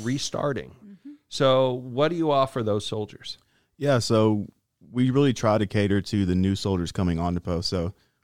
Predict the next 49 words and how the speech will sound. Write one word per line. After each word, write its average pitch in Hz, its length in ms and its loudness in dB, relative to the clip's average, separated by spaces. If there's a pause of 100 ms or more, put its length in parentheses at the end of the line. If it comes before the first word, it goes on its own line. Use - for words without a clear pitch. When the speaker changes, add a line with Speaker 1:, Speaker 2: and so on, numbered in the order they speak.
Speaker 3:
all 110 160 4
the 110 80 2
soldiers 110 300 2
that 101 100 2
are 98 40 0
in 98 200 -2
processing, 127 640 -2
we 98 80 -2
have 101 180 0
an 87 80 -2
in 98 120 -2
processing 104 480 -2
brief 95 200 -4
every 95 220 -2
day 95 220 0
so 95 100 -6
they 92 120 0
know 92 280 0
what 90 200 -2
Boss 87 240 -2
has, 92 300 -2
where 90 160 -2
we're 87 140 -4
at, 87 240 -2
where 95 100 -2
we're 90 80 -2
located, 104 540 -2 (400)
and 104 100 0
we 101 60 2
try 123 120 0
to 110 60 0
cater 98 240 -2
all 92 200 2
our 92 60 0
events 92 260 -4
to 92 60 -8
them. 87 280 -6
Like, 92 180 -8 (400)
for 95 460 -4 (200)
thank-, 120 240 0
or 98 180 0
not 95 220 -2
Thanksgiving, 92 560 -6
that's - 160 -8
a 82 40 -8
long 90 200 -6
time 90 200 -6
from 87 140 -6
now. 92 200 -2